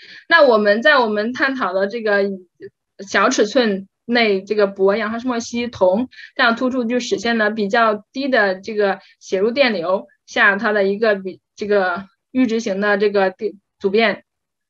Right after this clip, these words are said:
阻变现象。另外呢，在基于表面改性铜纳米颗粒的这样的一个纳米尺寸的一组器也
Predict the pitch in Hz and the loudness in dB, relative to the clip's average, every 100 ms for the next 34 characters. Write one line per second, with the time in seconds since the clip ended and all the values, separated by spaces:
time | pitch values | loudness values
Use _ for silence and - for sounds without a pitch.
0 | _ _ _ - 196 247 247 226 240 214 | _ _ _ -4 0 0 0 -2 0 0
1 | - - - - 269 269 254 240 226 254 | -2 -14 -20 -4 2 4 4 2 2 2
2 | 233 233 247 240 226 180 226 247 202 196 | 0 -2 -6 -4 -2 -2 -2 -2 -4 -4
3 | 240 226 214 208 254 196 - 254 285 247 | -6 -6 -4 -2 0 -2 -4 -4 0 0
4 | 202 226 214 202 208 208 285 226 196 196 | 0 0 -2 -2 -2 0 0 0 -6 -6
5 | 202 226 208 220 196 196 220 190 180 | -6 -2 -2 0 -2 -2 -2 -2 -4